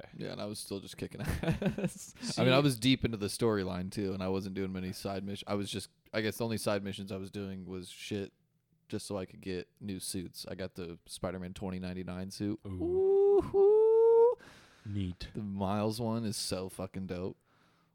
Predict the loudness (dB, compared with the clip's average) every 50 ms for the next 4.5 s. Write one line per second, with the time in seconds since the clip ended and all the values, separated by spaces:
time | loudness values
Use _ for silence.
0 | _ 0 2 2 2 2 0 -4 -6 -6 -6 -6 -6 -8 -10 -14 -16 _ _ -14
1 | -10 -6 -6 -6 -6 -6 -10 -12 -14 -12 _ -12 -12 -10 -14 -16 -18 -18 -18 -16
2 | -14 -14 -14 -16 -16 -20 -20 -20 _ _ _ _ _ _ _ _ -12 -10 -10 -8
3 | -10 -12 -14 -18 _ -12 -10 -10 -8 -8 -10 -12 -14 -16 -16 -16 -18 -18 _ _
4 | _ _ -6 -4 -2 -2 0 -2 -2 -4